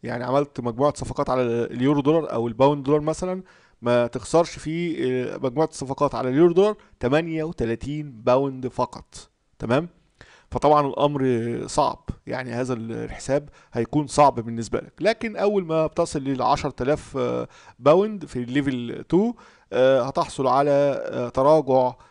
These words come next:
في الصفقة الخاصة بيك المركز مية وخمسين باوند، والتراجع الكلي خمسمية باوند، تمام؟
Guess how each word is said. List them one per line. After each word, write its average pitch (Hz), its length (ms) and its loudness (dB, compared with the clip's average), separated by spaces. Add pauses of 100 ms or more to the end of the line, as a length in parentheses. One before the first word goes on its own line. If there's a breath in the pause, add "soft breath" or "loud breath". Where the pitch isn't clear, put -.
(120 soft breath)
في 143 320 0
الصفقة 123 460 -2
الخاصة 117 640 -2
بيك 135 180 -6
المركز 147 540 -4 (320 soft breath)
مية 143 220 0
وخمسين 123 580 -6
باوند، 180 400 2 (320 soft breath)
والتراجع 131 1400 2
الكلي 127 600 0
خمسمية 131 440 -6
باوند، 110 440 -2 (240)
تمام؟ 135 420 -2